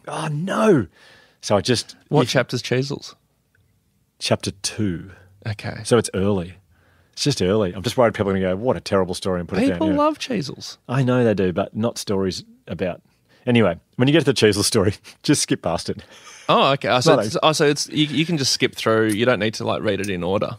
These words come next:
Speaker 1: Oh, you do, but just ignore the Cheezels bit, I think is what I'm
Speaker 2: Okay.
Speaker 1: saying. That'd be great.
Speaker 2: Okay. So the second chapter in your first debut book,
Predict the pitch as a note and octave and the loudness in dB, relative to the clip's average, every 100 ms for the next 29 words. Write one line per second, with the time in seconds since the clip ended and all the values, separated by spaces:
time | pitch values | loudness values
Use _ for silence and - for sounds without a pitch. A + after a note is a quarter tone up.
0 | _ C#3 C#3 A#2+ G#2 F#2+ F#2+ A2+ - G2+ | _ 2 4 6 4 4 2 0 0 0
1 | G2+ F#2 F2 - D#2+ E2+ - - F2+ G2 | 2 2 2 0 -2 -4 -10 -16 -14 -12
2 | F2+ E2+ F2 A2 - F#2+ E2 D2+ E2+ E2+ | -8 -8 -4 -4 -4 -6 -6 -4 -4 -4
3 | E2+ F2+ - - - A#2 A#2+ D#3 D#3 C3+ | -6 -8 -8 -4 0 0 2 0 0 0
4 | A#2+ G2 A#2 G#2 G2+ - B2+ B2 - B2 | 0 -2 -2 -4 -4 0 0 0 2 2
5 | A#2+ A#2+ A2+ G2 - | 2 0 -2 -2 -4